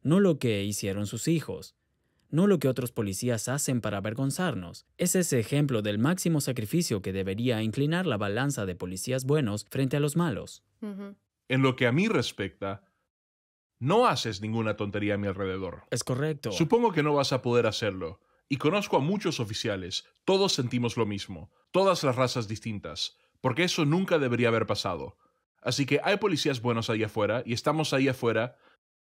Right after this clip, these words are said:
Speaker 3: y estamos viendo todo esto, y esto es como, es solo ciertas cosas que no vas a hacer enfrente de mí. Punto. Ya sabes, voy a revisarte. Y creo que hay un montón de... La percepción es que estamos sentados y permitimos que las cosas pasen.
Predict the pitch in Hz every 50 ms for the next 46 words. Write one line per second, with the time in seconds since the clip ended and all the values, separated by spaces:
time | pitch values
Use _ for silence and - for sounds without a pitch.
0 | _ _ _ _ _ _ _ - 120 127 - 156 165 165 139 123 156 185 185 175
1 | 151 123 - 117 107 107 101 98 101 - - - 117 123 - - - _ - 120
2 | 156 151 - 170 151 - - 143 135 127 123 117 117 - _ _ _ _ _ -
3 | 156 151 - - 143 143 135 127 127 120 - - _ _ _ _ _ _ _ _
4 | _ _ - - - 214 214 185 - 160 - - 147 127 131 120 - - 123 127
5 | 123 123 120 - 123 - - 123 120 120 113 - 117 110 104 110 107 104 104 107
6 | 98 90 98 - _ _ _ _ _ _ - 139 135 123 110 - - 67 - -
7 | _ _ _ _ _ - 139 131 147 139 135 131 120 131 180 196 190 160 147 131
8 | 123 113 - 127 110 101 98 - 95 87 85 - _ _ _ _ _ _ _ _
9 | 151 147 175 208 214 214 190 185 175 165 160 151 139 131 127 143 135 135 135 127
10 | 123 120 117 113 113 110 - _ _ _ _ _ _ _ _ _ _ 127 139 127
11 | 139 147 - 147 131 - - 220 220 196 - - 131 - - 143 147 147 139 -
12 | - 123 113 - 131 131 127 123 120 - 123 - 117 107 113 110 107 127 131 131
13 | 123 - 113 104 104 - - 110 - 117 104 - - 104 104 - - 90 78 -
14 | 95